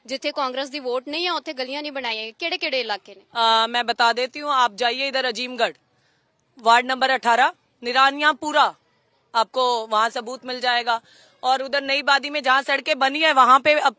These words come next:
Speaker 2: त-, अब से पहले नीचे जा चुकी है। कल ही मैं वार्ड नंबर सत्ताईस में गई हूँ, आप उसके अंदर देखो, इन्होंने क्या किया है, सड़कें बनाई है, उसके नीचे मीटर, मीटर का भी मुद्दा मैंने उठाया था।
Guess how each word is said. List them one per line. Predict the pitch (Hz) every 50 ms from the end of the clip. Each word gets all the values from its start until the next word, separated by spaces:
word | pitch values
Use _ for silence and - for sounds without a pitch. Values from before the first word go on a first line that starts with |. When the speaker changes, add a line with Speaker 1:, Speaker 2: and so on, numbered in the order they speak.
| -
Speaker 2:
त-, | 294 - - 254
अब | 269 - 247 214
से | - - 285
पहले | 247 277 262 269 294
नीचे | 277 269 247 277 285 254
जा | 247 233 220
चुकी | 208 - 196 - 196
है। | 170 151 - - - - _ _
कल | - 254 262
ही | 285 294
मैं | 294 302 294
वार्ड | 285 269 277 277
नंबर | 277 277 269 285 277
सत्ताईस | - 269 - - 262 254 277 269 -
में | 277 285 277 247
गई | 262 262 269 277
हूँ, | 294 294 _ _ _ _ _ -
आप | 247 247 247 285
उसके | 277 - - 302
अंदर | 285 285 294 277
देखो, | 240 262 240 - 254 226 -
इन्होंने | - 269 269 285 294 302 311
क्या | 247 311 294 294
किया | 285 - 294 302
है, | 320
सड़कें | - - 277 262 262 - 311 311
बनाई | 277 285 269 277 285
है, | 302
उसके | 294 - 302
नीचे | 285 285 285 294 294
मीटर, | 269 254 262 262 226 277 262 214 - _ - - _ _ 240
मीटर | 269 262 311 311
का | 277 330 320
भी | 294 330
मुद्दा | 302 294 262 233 294 285
मैंने | 285 277 277 269
उठाया | 269 - 233 226 208 208 196
था। | - 185 151